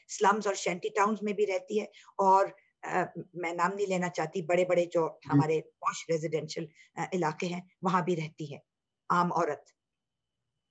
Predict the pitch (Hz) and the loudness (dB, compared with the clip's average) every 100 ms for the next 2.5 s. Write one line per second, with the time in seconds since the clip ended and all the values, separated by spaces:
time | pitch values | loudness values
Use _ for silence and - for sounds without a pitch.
0 | _ _ _ _ - 165 196 233 233 - | _ _ _ _ -8 0 4 6 6 4
1 | 240 - 214 214 214 - _ _ _ _ | 0 -2 -2 -2 -4 -14 _ _ _ _
2 | _ 165 170 170 | _ -4 -4 -4